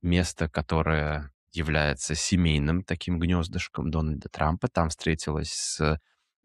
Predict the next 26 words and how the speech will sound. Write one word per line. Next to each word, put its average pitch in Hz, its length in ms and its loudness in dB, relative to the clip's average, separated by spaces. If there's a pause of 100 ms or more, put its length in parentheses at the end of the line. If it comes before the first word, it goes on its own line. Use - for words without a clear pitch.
э, 80 340 4
не 82 160 0
только 78 340 0
дочерью, 67 680 0 (800)
э, 73 340 4
Трампа, 71 400 2
но 73 240 0
еще 69 500 0
и 71 300 -4
со - 200 -2
спецпредставителем, - 1120 -2 (460)
э, 73 260 4
Государственного 71 640 -2
департамента 69 960 -2
в, 71 680 0 (180)
э, 71 480 0 (120)
Центральной 71 520 0
Азии 71 680 -2
и 73 400 0
Южной 76 420 -4
Азии 76 460 -6
Сергио 76 480 -6
Гором, 127 460 4 (440)
который 92 300 0
сам 85 340 2
родом 82 400 2